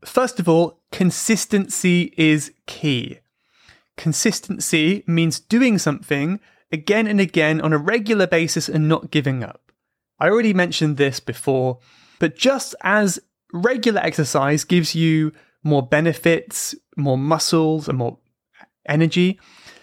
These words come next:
then consistent language learning will do the same. If you're studying on a regular basis over a period of time, you will see much more benefit than if you do it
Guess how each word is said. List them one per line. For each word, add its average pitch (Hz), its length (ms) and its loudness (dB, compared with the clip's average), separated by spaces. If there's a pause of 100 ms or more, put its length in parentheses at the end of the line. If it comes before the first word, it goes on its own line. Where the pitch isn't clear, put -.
(240)
then 165 380 0 (240)
consistent 185 560 0
language 175 400 2
learning 143 420 0
will 151 100 -4
do 131 220 -2
the 120 100 -4
same. 113 520 -6 (520)
If 143 160 -6
you're 170 80 2
studying 156 580 2
on 156 180 -4
a 147 80 2
regular 202 440 0
basis 165 540 0
over 175 420 2
a 151 60 0
period 156 580 0
of - 120 -14
time, 170 440 0 (400)
you 156 160 0
will 156 80 -4
see 160 220 -2
much 156 520 -2
more 151 500 2 (680)
benefit 214 680 0 (340)
than 165 320 -2
if - 200 -2
you 175 60 0
do 160 200 2
it 156 280 0